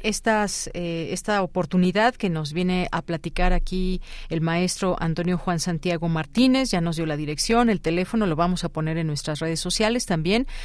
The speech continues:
para que tengan toda esta información. Puede ser presencial, puede ser,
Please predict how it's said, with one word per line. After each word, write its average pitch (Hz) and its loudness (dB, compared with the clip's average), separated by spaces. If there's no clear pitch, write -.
para 165 2
que 156 -6
tengan 185 0
toda 170 0
esta 170 -2
información. 202 2
Puede 226 4
ser - 0
presencial, 220 2
puede 190 -2
ser, 160 -4